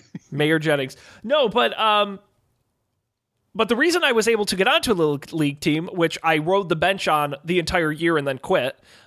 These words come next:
Speaker 2: uh, was because I had an insanely good tryout day. It was the best day of baseball in my entire life was a tryout day. The coaches must have thought I cheated or something because I was so good on that one day and terrible the rest of the season.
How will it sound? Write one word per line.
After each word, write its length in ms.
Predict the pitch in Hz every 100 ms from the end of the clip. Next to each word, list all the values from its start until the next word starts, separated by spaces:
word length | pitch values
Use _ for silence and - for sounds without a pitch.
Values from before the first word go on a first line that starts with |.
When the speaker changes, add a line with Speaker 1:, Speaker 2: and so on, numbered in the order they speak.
| _
Speaker 2:
uh, 380 | 151 151 147 131 - -
was 220 | 175 208
because 300 | 220 220 214
I 180 | - 196
had 260 | 202 190 -
an 140 | 196
insanely 800 | 196 180 - - 240 262 262 262
good 240 | 190 196
tryout 580 | 160 196 165 151 113 87
day. 280 | 101 57 - _ _ _ _ _ _ _ -
It 60 |
was 140 | 302 320
the 60 |
best 200 | 294 285
day 100 | 269
of 60 | 233
baseball 320 | 226 - 214
in 40 | 196
my 140 | 185
entire 260 | 175 - 180
life 200 | 185 170
was 100 | 151
a 40 |
tryout 420 | 147 170 156 117 -
day. 180 | 71 - _
The 80 | -
coaches 380 | 277 339 370 240
must 180 | 269
have 100 | 240
thought 300 | - 208 208 -
I 200 | 175 185
cheated 520 | - - 185 147 117
or 80 | 113
something 460 | - - - 85 - _ _ _ _ _
because 200 | 214 202
I 100 | 208
was 160 | 190 -
so 300 | - 226 254
good 160 | 240
on 160 | 190 180
that 180 | 151 135
one 260 | 143 240
day 380 | 262 233 165 160 - -
and 140 | 170
terrible 320 | 170 185 165
the 80 | 160
rest 140 | 151 -
of 60 |
the 40 | 143
season. 320 | 156 131